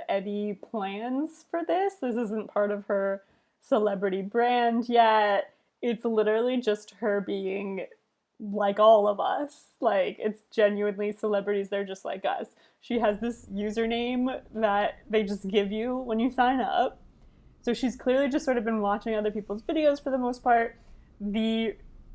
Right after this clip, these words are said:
handful of videos she has uploaded are really just, like, basic weird TikTok shit. Like, it's her doing audio syncs.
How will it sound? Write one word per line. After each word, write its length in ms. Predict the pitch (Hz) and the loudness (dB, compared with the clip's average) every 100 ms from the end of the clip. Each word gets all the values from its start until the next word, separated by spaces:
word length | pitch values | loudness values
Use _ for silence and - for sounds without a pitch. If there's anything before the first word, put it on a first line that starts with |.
| - - | -14 -10
handful 840 | - 247 262 285 269 247 240 226 | -4 -2 -2 0 4 4 4 2
of 180 | - 202 | -2 -6
videos 440 | 185 202 214 214 208 | -4 -2 0 0 -4
she 320 | - - 208 - | -10 -8 -8 -4
has 300 | 196 214 220 | -4 -4 -2
uploaded 720 | 277 311 311 311 311 320 330 - - - - - - | -4 -2 0 0 0 -2 -4 -6 -16 -20 -20 -20 4
are 200 | 240 220 | 6 6
really 500 | 220 214 220 208 214 | 4 2 2 4 0
just, 400 | 214 226 - - - - | 0 -4 -4 -14 -16 -6
like, 380 | 220 208 214 - - 202 - - | 2 2 2 -8 -12 -12 -12 -2
basic 640 | 196 202 - 208 196 - - - - | -2 -2 0 0 0 -10 -16 -20 -14
weird 580 | 214 196 202 196 190 196 | -10 -6 -2 0 0 -4
TikTok 520 | - 208 - 262 - | -8 -8 -2 0 0
shit. 420 | - 311 - - - | -2 0 2 0 6
Like, 200 | 214 208 | 6 6
it's 180 | 214 214 | -4 -2
her 540 | 233 208 202 202 202 - _ _ - | 2 4 6 4 0 -4 _ _ -4
doing 300 | 208 196 202 | -2 -2 0
audio 460 | 330 311 285 262 | 4 4 4 0
syncs. 720 | 254 - 262 226 220 220 - | 0 -2 -2 0 0 -2 -6